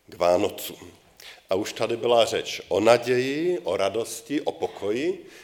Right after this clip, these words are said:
v těch třech předchozích adventních nedělích. A dneska to téma je, že k letošním Vánocům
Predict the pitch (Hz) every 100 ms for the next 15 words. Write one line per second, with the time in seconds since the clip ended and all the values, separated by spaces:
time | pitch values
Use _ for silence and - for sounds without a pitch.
0 | _ - 113 - - 113 - 117 - 127
1 | 110 117 92 107 110 113 131 117 98 82
2 | 90 90 143 185 - - - - - -
3 | 90 87 87 110 127 - 131 135 165 190
4 | - - - 87 - 107 135 123 82 101
5 | 110 87 - 98 120 131 - 123 92 82
6 | 92 101 113 113 - 95 95 113 123